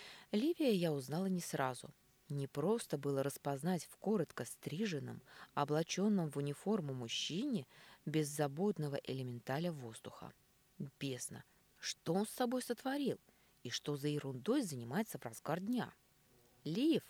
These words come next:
громко позвала я. Крылан не ответил, а продолжил отжиматься. Откуда взялась внезапная тяга к физическим упражнениям?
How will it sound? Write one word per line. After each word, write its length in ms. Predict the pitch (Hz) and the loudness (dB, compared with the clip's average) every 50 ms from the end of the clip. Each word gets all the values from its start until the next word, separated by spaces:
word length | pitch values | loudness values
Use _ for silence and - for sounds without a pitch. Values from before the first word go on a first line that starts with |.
| - _ _ _ _ - | -14 _ _ _ _ -6
громко 360 | - 135 131 123 123 - 123 | -2 -2 -2 -2 -2 -4 -4
позвала 380 | - 143 135 - 160 170 185 | -4 -4 -2 -2 -2 0 0
я. 260 | 214 220 196 123 - - _ _ _ _ - - - - - | 0 0 -2 -2 -4 -6 _ _ _ _ -20 -20 -20 -14 -6
Крылан 460 | - 185 175 165 165 196 247 311 339 | 0 2 4 4 6 4 4 4 4
не 100 | 349 359 | 4 2
ответил, 480 | 349 - 220 226 240 226 - 269 269 - | 2 2 2 0 2 2 2 2 2 4
а 100 | - 220 | 2 2
продолжил 720 | 214 - 196 190 185 156 139 135 147 151 165 196 196 - - - | 2 2 0 0 2 2 2 2 2 0 0 -2 -2 -2 -4 -4
отжиматься. 920 | - 156 170 165 - - 202 190 190 143 120 120 - - - - 127 120 123 - _ _ _ _ _ _ _ _ _ _ - | -4 -4 -2 -2 -4 -2 0 2 2 0 -2 -4 -8 -10 -10 -8 -8 -8 -8 -10 _ _ _ _ _ _ _ _ _ _ -10
Откуда 640 | - 117 - - - _ - 190 220 233 170 147 123 | -10 -10 -10 -14 -14 _ -4 -2 -2 0 0 -2 -2
взялась 480 | 123 117 131 131 139 190 262 - - | -4 -4 -4 -2 -2 -2 -4 -4 -6
внезапная 640 | 175 156 160 156 147 160 180 160 - - 139 135 127 | -4 -2 -2 0 2 2 2 0 0 0 -4 -4 -4
тяга 420 | - - 151 175 214 226 285 302 | -4 -2 -2 0 0 0 0 -2
к 100 | 302 - - | -4 -4 -8
физическим 640 | - 190 151 139 147 143 - 165 - - - 208 214 | -6 -6 -4 -4 -4 -4 -4 -6 -8 -4 0 0 0
упражнениям? 760 | 208 - 254 262 254 - 294 294 277 202 135 131 123 120 123 | 2 0 -2 -4 -4 -4 -2 -2 0 0 -2 -4 -6 -10 -12